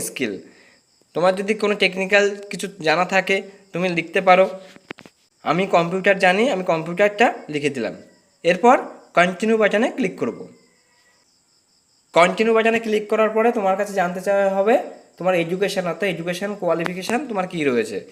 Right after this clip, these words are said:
এখান থেকে কী করতে হবে? সিলেক্ট করতে হবে। এখান থেকে তোমরা টেন্থ, টুয়েলভ, হায়ার স্কুল or equivalent diploma, গ্র্যাজুয়েট ডিপ্লোমা, অ্যাসোসিয়েট, ব্যাচেলার্স, মাস্টার্স,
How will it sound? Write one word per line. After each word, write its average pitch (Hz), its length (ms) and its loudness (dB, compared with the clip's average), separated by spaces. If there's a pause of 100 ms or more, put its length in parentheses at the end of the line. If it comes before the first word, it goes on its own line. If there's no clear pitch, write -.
(240)
এখান 170 200 0
থেকে 214 140 -2
কী 202 120 -10
করতে 196 160 -4
হবে? 247 80 2
সিলেক্ট 185 360 -2
করতে 151 280 -4
হবে। 95 220 -4 (560)
এখান 185 260 2
থেকে 214 160 2
তোমরা 208 240 2
টেন্থ, 196 440 4 (500)
টুয়েলভ, 196 380 6 (380)
হায়ার 180 400 4 (160)
স্কুল 196 380 0 (400)
or 170 120 4 (120)
equivalent 190 560 0
diploma, 185 360 2 (160)
গ্র্যাজুয়েট 160 380 2
ডিপ্লোমা, 185 500 0 (320)
অ্যাসোসিয়েট, 185 600 0 (100)
ব্যাচেলার্স, 185 500 6 (100)
মাস্টার্স, 185 480 0